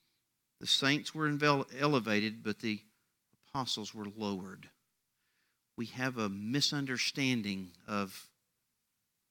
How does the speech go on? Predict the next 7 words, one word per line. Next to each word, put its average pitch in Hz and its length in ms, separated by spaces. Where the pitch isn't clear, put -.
the 107 80
leadership 123 560
structure 110 440
that 101 220
God 110 280
had 101 140
established - 800